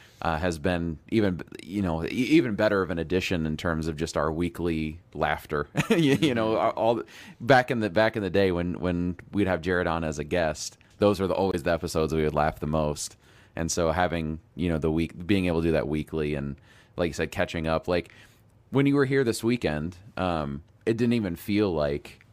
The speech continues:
Speaker 1: y-, you
Speaker 2: It
Speaker 1: know,
Speaker 2: had
Speaker 1: like,
Speaker 2: been
Speaker 1: you
Speaker 2: forever, you know?
Speaker 1: Right. I mean, yes,
Speaker 2: Yeah.
Speaker 1: it, obviously it was cool to see each other and talk in person, but, you know, we don't sit there and catch up. We sit there and just, you know, bullshit,
Speaker 2: Bullshit,
Speaker 1: which is
Speaker 2: yeah.
Speaker 1: the, the fun part. So.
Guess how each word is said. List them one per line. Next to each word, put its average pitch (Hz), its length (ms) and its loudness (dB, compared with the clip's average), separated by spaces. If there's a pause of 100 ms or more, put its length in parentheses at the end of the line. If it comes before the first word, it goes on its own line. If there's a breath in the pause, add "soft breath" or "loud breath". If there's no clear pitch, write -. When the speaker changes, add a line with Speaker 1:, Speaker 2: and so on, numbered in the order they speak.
(1400)
Speaker 1:
y-, 113 180 -12
you 143 140 2
Speaker 2:
It - 40 4
Speaker 1:
know, 110 80 4
Speaker 2:
had 104 60 2
Speaker 1:
like, - 20 0
Speaker 2:
been 107 120 2
Speaker 1:
you 104 60 2
Speaker 2:
forever, 87 400 -6
you 82 100 -8
know? 80 160 -10
Speaker 1:
Right. 123 320 4
I 143 40 2
mean, 160 180 2
yes, 107 240 2
Speaker 2:
Yeah. 82 100 -2
Speaker 1:
it, 120 80 2
obviously 113 300 4
it 101 40 2
was 92 60 -2
cool 98 160 0
to 82 80 -2
see 90 180 -2
each 85 120 -4
other 80 140 0
and 80 80 -4
talk 80 220 2
in 71 120 -8
person, 78 400 -2
but, 76 280 -2 (360 soft breath)
you 117 100 4
know, 113 80 6
we 120 120 4
don't 131 180 0
sit 120 180 -2
there 101 140 2
and 87 80 -2
catch - 260 0
up. 95 220 2
We 90 80 0
sit 92 220 -2
there 80 180 2
and 78 120 -2
just, 78 280 -4 (180)
you 92 120 -2
know, 82 100 0
bullshit, 95 380 -2
Speaker 2:
Bullshit, 73 280 -8
Speaker 1:
which 104 200 0
is 82 180 0
Speaker 2:
yeah. 71 80 -14 (180)
Speaker 1:
the, 92 120 0
the 82 220 -4
fun 65 240 -4
part. - 380 -6
So. 78 300 -2